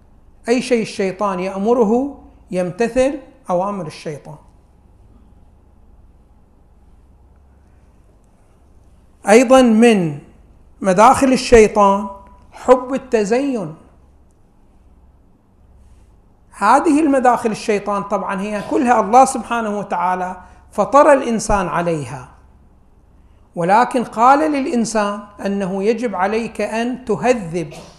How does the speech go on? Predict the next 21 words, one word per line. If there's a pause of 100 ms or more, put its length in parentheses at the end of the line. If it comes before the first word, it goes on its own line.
(120)
هكذا
أشياء. (600)
فالآن
حب
التزين (340)
الله
سبحانه
وتعالى
خلق
وأوجد
هذه
الغريزة
عندنا، (720)
ولكن
عليك
أن
تلتفت،
لا
يدفعك
حب
التزين